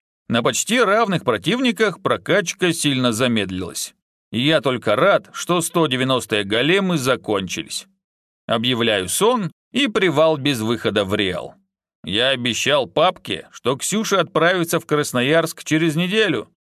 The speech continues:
Неделя утекает, как песок сквозь пальцы. Поднимаю войско, не дожидаясь рассвета. Пришло время слегка пройтись по радиальной улице. Разумеется, мы снова добираемся только до ближайшего перекрёстка.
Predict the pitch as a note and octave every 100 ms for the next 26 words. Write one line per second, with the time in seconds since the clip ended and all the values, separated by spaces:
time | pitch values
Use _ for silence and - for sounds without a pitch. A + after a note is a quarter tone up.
0 | _ _ _ _ A2+ C3 B2 C3 G#2 F#2
1 | F#2+ E2+ C#3+ A3 A#3 - - D#3 G3+ F3
2 | - D#3+ - D3 - - A#2+ A2+ A2 -
3 | - F#2 E2+ - - _ _ _ _ _
4 | _ _ _ _ _ _ A#2 A#2 C3 C3
5 | B2+ A2+ A2 A3 G3 - E3+ F3+ D3+ B2+
6 | C3 A#2+ A2+ F2+ A#2 A2 - G2+ F2 -
7 | - _ _ - G#2 - B2 C#3+ A2 C3+
8 | D#3+ D3+ A#2+ B2+ A2+ C#3+ C#3 B2+ A#2 F2
9 | E3+ D#3 - B2 A#2 B2+ C#3+ D3 D3+ G#3
10 | G#3+ B2+ - - _ _ _ _ _ _
11 | - G#2+ A2 C#3+ G#3+ A#3 F3 F#3+ D#3 F2+
12 | F#2+ G#3+ A#3 A#2 F3 F3+ C3 A#2+ C3 D#3+
13 | D#3 A#2+ B2 F#3 G3+ E3+ D3+ C3+ C3+ B2
14 | A#2 A#2+ A2+ A#2 G#2+ A#2 A2 A2+ G2+ F#2
15 | - - -